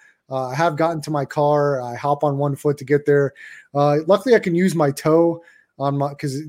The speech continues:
the fracture's down towards my, uh, the right side of my foot. So my big toe is still good. Uh, so I've been bedridden.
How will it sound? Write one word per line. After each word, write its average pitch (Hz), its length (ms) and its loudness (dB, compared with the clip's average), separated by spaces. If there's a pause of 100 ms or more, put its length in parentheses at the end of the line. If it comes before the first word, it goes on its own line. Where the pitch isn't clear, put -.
the 139 200 -2
fracture's 151 500 -2
down 147 260 0
towards 147 340 2
my, 131 300 -2 (120)
uh, 117 200 -18 (240)
the 131 120 -10
right 147 240 0
side 143 280 -2
of 127 40 -6
my 123 120 -10
foot. 135 340 -4
So 127 400 -6 (400)
my 143 140 2
big 151 280 4
toe 156 220 6
is 143 100 2
still 143 220 2
good. 139 360 4 (440)
Uh, 147 180 2
so 170 140 2
I've 185 80 6
been 220 160 4
bedridden. 156 560 4